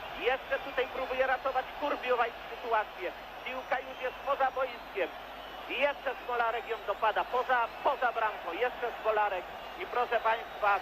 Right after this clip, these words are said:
dwa zero, a to jest dopiero piąta minuta gry. Polska reprezentacja zupełnie zaszokowała tymi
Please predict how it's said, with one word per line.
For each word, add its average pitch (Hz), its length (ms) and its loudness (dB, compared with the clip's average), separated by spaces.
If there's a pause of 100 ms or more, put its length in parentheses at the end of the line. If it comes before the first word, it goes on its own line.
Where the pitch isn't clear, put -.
dwa 196 180 4
zero, 220 440 2
a 196 100 4
to 208 160 -2
jest 202 260 -2
dopiero 202 420 2
piąta 240 560 0
minuta 190 540 -2
gry. 165 360 0 (640)
Polska 226 500 2
reprezentacja 208 1000 0 (140)
zupełnie 220 600 0
zaszokowała 196 840 4
tymi 180 360 -4